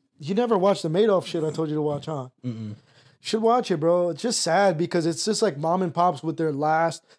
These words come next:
Speaker 1: like, who've had, like, a, a successful business, like, a small business, and they saved up five hundred thousand dollars and they invest with this,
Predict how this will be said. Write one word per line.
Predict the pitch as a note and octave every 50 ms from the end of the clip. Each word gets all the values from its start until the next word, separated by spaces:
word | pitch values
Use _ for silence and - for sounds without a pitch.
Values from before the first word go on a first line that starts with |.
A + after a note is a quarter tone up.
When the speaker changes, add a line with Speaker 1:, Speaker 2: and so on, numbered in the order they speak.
| _ -
Speaker 1:
like, | D#3+ D#3+ D3+ -
who've | - F3+ F3+ C#3+ -
had, | E3 F3 F3+ F3 E3+
like, | E3 D#3+ D3+ - - - -
a, | D3+ D3 C#3 - -
a | D3
successful | - - D#3+ - - F3+ D#3+ - - F3+
business, | D3+ F3+ A3 C4+ A#3+ G#3+ G#3 G3 F#3 D#3 -
like, | E3+ D#3 D#3
a | D3
small | - F3 F#3 F3+ F3+
business, | D3+ E3+ F#3+ G3+ G3 F3 F#3 F#3 D#3 - - - - - - _ -
and | D#3+ D#3
they | E3 D#3
saved | - - F3+ F3 D3+ F#3
up | F3+ F3 F3+ -
five | E3+ E3 F3+ E3+
hundred | F3+ F3 F3 D#3+
thousand | F3 E3+ E3+ F3 D3 E3 D#3+
dollars | D#3+ E3+ F#3+ G#3+ A3 G#3+ G3 F#3 F3 F3 F3 E3 - - _ _ _ _ _ -
and | E3 E3 E3
they | E3+ E3+
invest | E3+ E3 D3 D3+ F3+ F#3 F#3 F#3 - F3
with | E3+ F3 D3
this, | F3+ F3 E3 E3+ - - -